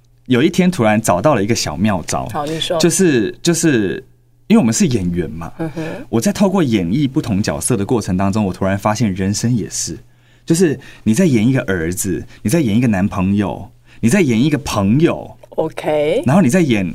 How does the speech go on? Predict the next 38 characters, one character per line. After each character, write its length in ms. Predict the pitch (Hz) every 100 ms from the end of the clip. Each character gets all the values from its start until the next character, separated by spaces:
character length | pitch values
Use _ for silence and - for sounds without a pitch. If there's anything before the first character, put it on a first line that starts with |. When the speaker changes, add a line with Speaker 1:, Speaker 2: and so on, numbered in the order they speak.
| -
Speaker 1:
你 180 | - 117
的 120 | 113
每 180 | 117 120
一 80 | 127
个 100 | 190
角 200 | - 90
色 180 | - 139
的 100 | 104
时 140 | - 95
候， 200 | 120 - -
Speaker 2:
嗯。 60 |
Speaker 1:
其 220 | 151 143 196
实 360 | - 120 123 -
我 80 |
们 140 | 113 139
在 60 |
演 160 | 170 101
戏 140 | 95
的 60 | 131
时 80 | 110
候 80 | 104
不 80 |
是 80 | 104
都 80 | 113
在 80 | 117
做 140 | 117
角 160 | 104 87
色 160 | -
功 180 | 101 85
课 160 | 87 92
吗？ 120 | 73
Speaker 2:
嗯 120 | 80 78
哼。 80 |
Speaker 1:
一 120 | - 135
直 120 | 101
是 180 | - 98
一 60 |
样 140 | 170